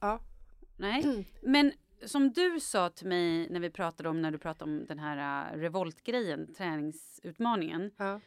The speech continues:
Speaker 2: så var det så här, "Åh, gud, nej, men nu kan vi ju inte ha folk över och, och liksom dricka vin på helgerna eller s-, middagar och nu får man ju bara, åh, vad gör man då då?"
Speaker 1: Mm.
Speaker 2: Då sa jag, Men vore det inte härligt att bara landa och liksom ta det lugnt och tänka sina egna tankar någon gång. Du bara, "Nej, nej, nej."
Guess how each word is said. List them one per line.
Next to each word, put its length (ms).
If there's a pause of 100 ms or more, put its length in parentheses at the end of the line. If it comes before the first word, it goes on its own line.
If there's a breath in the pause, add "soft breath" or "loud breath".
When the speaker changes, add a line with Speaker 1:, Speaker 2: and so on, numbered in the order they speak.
(120 loud breath)
Speaker 2:
så 160
var 140
det 60
så 140
här, 180
"Åh, 280
gud, 320 (480 loud breath)
nej, 280
men 140
nu 100
kan 200
vi 60
ju 60
inte 140
ha 40
folk 360
över 240
och, 180
och 80
liksom 360
dricka 240
vin 300
på 100
helgerna 460
eller 380
s-, 240
middagar 680
och 120
nu 120
får 140
man 140
ju 60
bara, 240 (1040 soft breath)
åh, 200
vad 120
gör 120
man 140
då 180
då?" 240 (280)
Speaker 1:
Mm. 220
Speaker 2:
Då 60
sa 180
jag, 80
Men 220
vore 200
det 40
inte 140
härligt 580
att 80
bara 220
landa 640
och 80 (280)
liksom 380
ta 120
det 60
lugnt 400
och 100
tänka 380
sina 180
egna 220
tankar 460
någon 120
gång. 180
Du 60
bara, 100
"Nej, 160
nej, 120
nej." 260